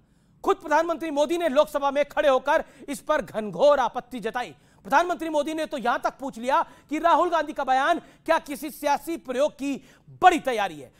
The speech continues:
हालांकि कांग्रेस का दावा है कि राहुल गांधी ने सिर्फ बीजेपी के हिंदुओं को हिंसक बताया है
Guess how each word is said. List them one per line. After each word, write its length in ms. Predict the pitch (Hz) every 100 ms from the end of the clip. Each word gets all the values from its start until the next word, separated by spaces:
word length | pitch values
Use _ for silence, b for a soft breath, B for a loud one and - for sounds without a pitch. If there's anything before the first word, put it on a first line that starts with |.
| b 240
हालांकि 320 | 330 330 330
कांग्रेस 360 | 320 330 370 -
का 100 | 262
दावा 260 | 285 339
है 80 | 359
कि 140 | 320
राहुल 240 | 311 262 285
गांधी 260 | 294 277 294
ने 120 | 269
सिर्फ 220 | 320 262 143
बीजेपी 320 | 247 302 320
के 120 | 320
हिंदुओं 340 | 214 240 277 269
को 180 | 254 214 B B -
हिंसक 340 | 339 294 285
बताया 380 | 233 254 262 269
है 340 | 226 285 330